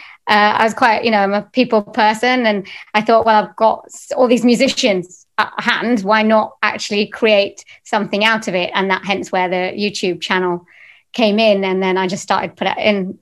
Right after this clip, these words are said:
up, and, uh, people then when I, when they came to Swansea, they were like, "Oh, you know, you can <laughs> interview me if you like." I was like, "All right, okay." Um, so it kind of, uh, built from there.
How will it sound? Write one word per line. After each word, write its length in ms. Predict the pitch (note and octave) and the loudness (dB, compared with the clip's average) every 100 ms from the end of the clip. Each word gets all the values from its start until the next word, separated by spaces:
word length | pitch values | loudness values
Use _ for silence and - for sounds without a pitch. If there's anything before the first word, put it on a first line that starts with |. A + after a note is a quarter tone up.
| - | -4
up, 240 | G3+ - - | -4 -4 -4
and, 260 | F#3 F#3 | -2 -2
uh, 120 | F#3 F3+ | -4 -4
people 420 | A3 G3+ F#3+ F#3 | -4 -2 -4 -2
then 200 | G#3 F#3+ | 0 0
when 100 | G3+ | 0
I, 60 | G3 | -2
when 240 | F3 F3+ | -4 -2
they 80 | G#3 | 0
came 180 | A#3 - | 0 -2
to 100 | G3+ | -2
Swansea, 480 | A#3+ A#3 F#3+ F#3 F3 | -2 0 0 -2 0
they 120 | F#3 | -2
were 80 | F3+ | -2
like, 220 | F3+ - | -4 -4
"Oh, 280 | F3+ E3+ - _ | -6 -6 -10 _
you 140 | - - | -10 -10
know, 100 | G3+ - | -10 -10
you 100 | G#3 | -6
can 120 | G#3 | -2
<laughs> 80 | C4+ | 2
interview 340 | C#4 D4+ E4 | 2 4 4
me 140 | E4+ D#4+ | 4 2
if 100 | D4 | 2
you 100 | B3+ | 0
like." 300 | C#4 C4 - - | 0 -2 -8 -6
I 60 | |
was 100 | B3 | -6
like, 100 | - - | -4 -2
"All 100 | A#3+ | 0
right, 200 | A3 - | 0 -2
okay." 280 | G#3+ - - - - - - | -6 -8 -8 -6 -6 -6 0
Um, 300 | G#3+ G3+ G3+ | 2 2 0
so 240 | A3 G3+ | 0 0
it 160 | G3+ G#3 | 0 -2
kind 180 | G#3 G3 | -2 -2
of, 220 | F#3+ F3+ | -2 -2
uh, 200 | F#3 F#3 | -4 -2
built 280 | A#3+ G3+ G3 | 0 0 0
from 140 | G#3+ G3+ | -2 0
there. 360 | A#3+ G#3+ C#4+ | 0 0 -4